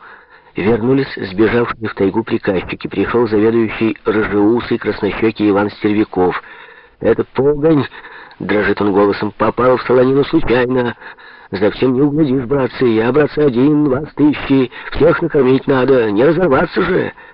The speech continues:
«Так мы тебя сами разорвем, жаба!» — писался протокол. Возле казачьей избы толпа человек в двести. Напирают в двери, заглядывают. Вдруг крики на улице: «Разодеть!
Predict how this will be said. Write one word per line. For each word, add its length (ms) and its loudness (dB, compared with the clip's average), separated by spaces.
«Так 300 -6
мы 240 -4
тебя 240 0
сами 320 0
разорвем, 520 2
жаба!» — 800 -4
писался 500 -2
протокол. 560 -4
Возле 380 2
казачьей 560 0
избы 500 0
толпа 380 0
человек 380 -2
в 140 -8
двести. 580 -6
Напирают 500 0
в 80 -10
двери, 400 2
заглядывают. 720 -4
Вдруг 300 0
крики 380 0
на 160 0
улице: 400 -4
«Разодеть! 800 0